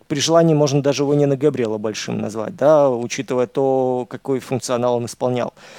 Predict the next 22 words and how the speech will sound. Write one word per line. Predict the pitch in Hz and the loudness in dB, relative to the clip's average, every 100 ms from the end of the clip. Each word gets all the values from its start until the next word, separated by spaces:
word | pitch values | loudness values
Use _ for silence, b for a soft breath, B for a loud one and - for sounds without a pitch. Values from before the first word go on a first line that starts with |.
| B | B
Но, | 160 185 | 4 4
в | - | 2
принципе, | 196 285 - - | -4 -2 -4 0
Мадзула | 156 147 - 233 208 | 2 2 0 -2 -2
как | 147 165 | -2 -4
раз-таки | 170 - 147 | -4 -4 -6
направляется | 147 156 147 156 143 131 | -2 0 2 0 0 -4
в | - | -6
ту | 170 | -6
сторону, | - 196 254 233 214 | -2 0 2 2 0
в | |
которой | - 139 180 180 151 | -2 -4 -2 -2 -2
ходил, | 143 123 151 143 - - | -4 -4 -2 -2 -4 -4
э, | 127 123 127 127 123 | -2 2 2 2 2
Денвер | 175 185 143 | 2 2 0
в | |
прошлом | - 143 139 123 | -4 -6 -4 -6
сезоне. | 135 120 - - B B B | -6 -6 -6 -8 B B B
Они | 160 196 | 4 4
собирают, | - 175 170 160 143 - | 4 0 4 4 2 0
э, | 151 139 139 _ | 0 2 0 _
три, | 175 165 127 | -2 0 -2